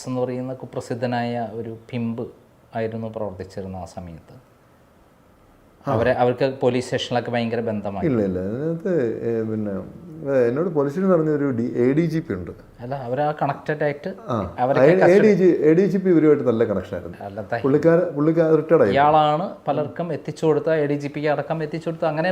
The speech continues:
Speaker 1: പോലീസിൽ ബന്ധ-, നല്ല ബന്ധമാണെന്ന് ഞാൻ പറഞ്ഞത്.
Speaker 2: ആ, അതാണ് പുള്ളിക്കാർ, അതാണ്, ഏ, പിന്നെ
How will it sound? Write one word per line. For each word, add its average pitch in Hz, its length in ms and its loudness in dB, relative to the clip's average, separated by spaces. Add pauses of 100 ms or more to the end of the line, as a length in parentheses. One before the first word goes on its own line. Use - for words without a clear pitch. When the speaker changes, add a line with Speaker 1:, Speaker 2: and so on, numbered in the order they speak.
(100)
Speaker 1:
പോലീസിൽ 185 420 0
ബന്ധ-, 175 180 2
നല്ല 180 200 4
ബന്ധമാണെന്ന് 170 420 4
ഞാൻ 185 120 0
പറഞ്ഞത്. 127 280 -4 (460)
Speaker 2:
ആ, 85 40 0 (640)
അതാണ് 151 360 2
പുള്ളിക്കാർ, 147 400 4 (200)
അതാണ്, 147 280 2 (380)
ഏ, 117 180 2
പിന്നെ 107 260 0